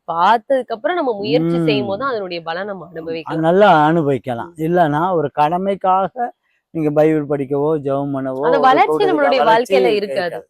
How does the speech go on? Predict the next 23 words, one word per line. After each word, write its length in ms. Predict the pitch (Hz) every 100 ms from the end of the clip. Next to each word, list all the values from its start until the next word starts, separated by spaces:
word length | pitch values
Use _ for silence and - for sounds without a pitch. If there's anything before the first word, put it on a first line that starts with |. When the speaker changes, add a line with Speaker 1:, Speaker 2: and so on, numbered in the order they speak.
| -
Speaker 1:
ம். 240 | 175 170 156 156
Speaker 2:
இந்த 300 | 135 143 143
ரெண்டு 580 | 135 160 196 214 254 240
சுத்தமா 920 | - 156 151 _ - 190 185 208 208
ஒண்ணு. 340 | 151 160 165 151
உங்க 380 | 127 127 123 107
அவரவர் 600 | 127 135 143 143 139 135
மனசாட்சிக்கு 680 | 139 170 175 185 170 165 156
Speaker 1:
ம். 40 |
Speaker 2:
அது 100 | 127
தெரியும். 340 | 135 131 131 -
Speaker 1:
ஆமா. 240 | - 165 _ _ _ -
Speaker 2:
விக்கிரக 580 | 123 - 180 185 180 180 - -
சம்பந்தம் 600 | 151 151 160 175 190 170
என்னைக்குமே 720 | 139 143 170 196 185 202 208 202
என்கிட்ட 420 | 151 139 123 139
Speaker 1:
ம், 120 | 135
Speaker 2:
இல்ல, 260 | 131 147 147
Speaker 1:
இல்ல. 80 | 143 120 151 _ -
Speaker 2:
அப்ப 300 | 131 117 131
எங்க 240 | 127 123 107
குடும்பத்துல 580 | 143 156 147 143 135 120
இல்ல 200 | 120